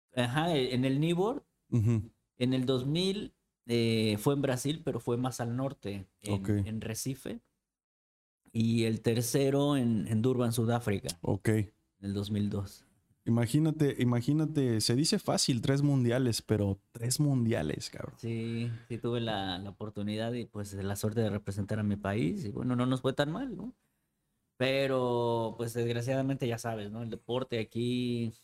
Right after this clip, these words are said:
Speaker 1: apenas que está despegando, ¿no? Yo creo, pero allá en ese entonces era de que, pues, ahí búscale y a ver quién,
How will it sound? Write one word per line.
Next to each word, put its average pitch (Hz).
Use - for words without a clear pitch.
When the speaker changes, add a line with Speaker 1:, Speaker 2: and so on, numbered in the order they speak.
Speaker 1:
apenas 156
que 139
está 131
despegando, 110
¿no? 117
Yo 117
creo, 113
pero 95
allá 104
en 131
ese 127
entonces 127
era 123
de 117
que, 101
pues, -
ahí 90
búscale 127
y 165
a 135
ver 127
quién, 143